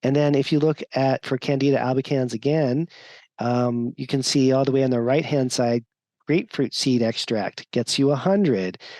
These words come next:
whereas oregano, or oregano, as the British would say, gets you a one.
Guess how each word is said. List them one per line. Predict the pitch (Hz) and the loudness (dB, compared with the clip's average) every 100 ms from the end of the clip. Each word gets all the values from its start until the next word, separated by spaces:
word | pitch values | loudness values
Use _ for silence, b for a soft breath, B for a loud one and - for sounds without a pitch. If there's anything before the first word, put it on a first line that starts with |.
| B | B
whereas | - 127 127 131 - - | -2 0 2 2 0 -2
oregano, | 123 143 214 196 107 113 208 202 _ _ - | 0 2 4 2 2 0 -2 -4 _ _ -6
or | 120 113 - - | -2 -2 -6 -2
oregano, | 127 120 110 117 156 113 117 - | 0 0 0 -2 0 -2 -4 -4
as | 113 110 | -6 -6
the | 107 | -4
British | 123 139 - | -2 -2 -2
would | - | -6
say, | - - 120 - B B B | -4 -2 -2 -4 B B B
gets | 139 - | -2 0
you | 160 | 2
a | 160 | 4
one. | 160 247 - - | 2 2 -2 -6